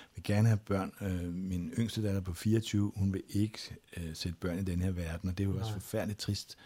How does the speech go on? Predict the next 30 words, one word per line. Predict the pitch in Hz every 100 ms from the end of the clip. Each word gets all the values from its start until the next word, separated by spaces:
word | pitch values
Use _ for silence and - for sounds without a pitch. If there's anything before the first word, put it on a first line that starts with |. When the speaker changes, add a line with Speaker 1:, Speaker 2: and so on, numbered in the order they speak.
| - - - - - _ - _ _ -
Speaker 1:
øh, | 101
Speaker 2:
Ja. | 85 85 87 120 110 110 - _ _
Speaker 1:
at | -
have | 82
den | 92 92 - 101 - - - - -
følelse. | 98 92 95 - 85 - _ _
Og, | - 71 - - - - - _ _ _ _ _ -
ja. | 127
Speaker 2:
Ja. | 123 135 - - _ _ _ _ _ _ _ _ -
Speaker 1:
Men, | 90 90
øhm, | 82 80 87 - _ -
ja, | 90
men | 90 92 92 - - - - _ -
jeg |
er | 95
jo | 104
også | 120
en, | 117 101
sådan | 90 98 95
en | 95 95 92
op-, | - 95 - - - - _ _
en, | 104 98 90 82 - _ _
en | 98
optimist. | 95 - 104 104 107 101
Jeg | 95
er |
et | 90 - -
optimistisk | 87 98 101 - 104
menneske. | 92 92 90 104 - _ _ _
Speaker 2:
Mhm. | 127 117